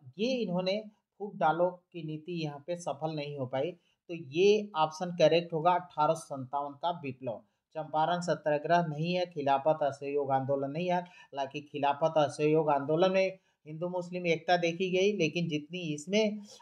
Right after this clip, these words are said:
अच्छी थी उतनी अन्य जगहों पर, अ, नहीं थी। अ, वर्ष अठारह सौ सत्तावन के विद्रोह के संदर्भ में निम्नलिखित में से किसे उसके मित्र ने धोखा दिया और उसके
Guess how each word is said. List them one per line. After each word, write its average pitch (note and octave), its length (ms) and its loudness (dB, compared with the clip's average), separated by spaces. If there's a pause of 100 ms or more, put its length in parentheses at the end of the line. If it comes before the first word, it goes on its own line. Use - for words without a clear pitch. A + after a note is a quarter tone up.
अच्छी D3+ 300 -8
थी G3 320 -6
उतनी D#3+ 380 -4
अन्य D3 360 -8
जगहों C3+ 380 -2
पर, G#3 220 2 (420)
अ, B2+ 280 -4
नहीं D#3+ 280 0
थी। G#3 400 -2 (680)
अ, E3 360 0
वर्ष A3 200 6
अठारह A3 320 6
सौ A#3 200 -2
सत्तावन F#3 320 6
के F#3 160 0
विद्रोह E3 520 4
के F#3+ 100 4
संदर्भ E3 440 0
में F3+ 120 0
निम्नलिखित D#3 500 0
में D#3 140 -4
से E3+ 120 -4
किसे E3 500 -4 (260)
उसके D#3+ 300 -6
मित्र G3 420 0
ने G3+ 120 2
धोखा F3 360 4
दिया F#3+ 240 4
और E3 240 8
उसके F3 380 2